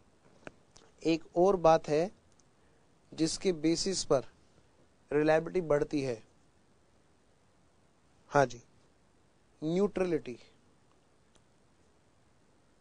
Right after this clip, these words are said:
किसी के लिए partial ना हो, neutrality, neutral रह करके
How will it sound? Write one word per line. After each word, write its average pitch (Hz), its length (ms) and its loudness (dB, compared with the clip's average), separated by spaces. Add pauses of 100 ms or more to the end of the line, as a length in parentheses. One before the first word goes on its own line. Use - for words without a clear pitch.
(240)
किसी 175 280 -4
के 180 100 -6
लिए 202 120 2 (120)
partial 175 380 8
ना 202 100 0
हो, 143 240 0 (2500)
neutrality, 160 760 -4
neutral 190 580 0
रह 160 180 2
करके 151 500 -2